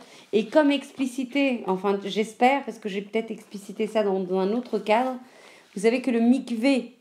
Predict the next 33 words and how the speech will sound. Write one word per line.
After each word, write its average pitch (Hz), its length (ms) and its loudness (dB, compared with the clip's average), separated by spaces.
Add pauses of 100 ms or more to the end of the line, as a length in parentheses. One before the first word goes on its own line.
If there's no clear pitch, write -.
(160)
contient 233 300 2
une 220 140 4
mesure 226 360 0
de 190 140 -2 (180)
quarante, 254 600 0 (240)
euh, 185 380 2
C 190 340 -2
A. 208 160 0 (400)
Le 240 160 6
maboul 269 520 4
qui 311 120 0
a 277 80 6
purifié, 262 400 -2
je 262 60 -6
crois 269 120 2
que 226 80 -4
je 226 60 -6
l'ai 247 120 2
dit 233 120 -4
pendant 240 280 0
le 220 120 0
premier 233 440 -2
cours, 240 360 0 (340)
a 214 160 6
duré 202 320 -2
quarante 269 380 0
jours. 320 280 2
Moshe 233 220 0
Rabbeinu 220 340 0
a 220 100 2
reçu 208 280 -2
la 208 120 4
Torah 202 360 -2